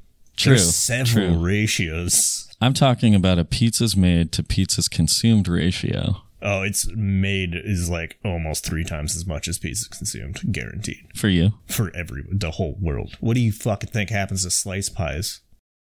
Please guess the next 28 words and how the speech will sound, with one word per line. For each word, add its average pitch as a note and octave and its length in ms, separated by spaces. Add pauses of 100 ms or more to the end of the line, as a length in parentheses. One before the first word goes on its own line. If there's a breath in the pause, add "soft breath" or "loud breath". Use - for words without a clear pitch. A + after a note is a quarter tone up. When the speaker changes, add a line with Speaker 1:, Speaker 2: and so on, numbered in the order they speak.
(1300)
Speaker 1:
What A2 160
do A#2 60
you A#2 80
mean? A#2 160
Speaker 2:
They F2 60
go A#2 120
in G2+ 100
fucking G#2 300
trash A2+ 340
cans. E2 300 (220 loud breath)
So C#3 180
legally, D3+ 540
when A2+ 180
you're G#2+ 160
holding A#2+ 420
a F2+ 40
Speaker 1:
No, F2 60
Speaker 2:
pizza C#3+ 280
Speaker 1:
no, A2+ 240
no. G2 220
Here's A2+ 320
the G#2 120
thing, D#2+ 380 (180)
right? F2+ 280 (240)
I'm G#2+ 160
saying F#2+ 460
your G2 360
individual, F#2+ 1160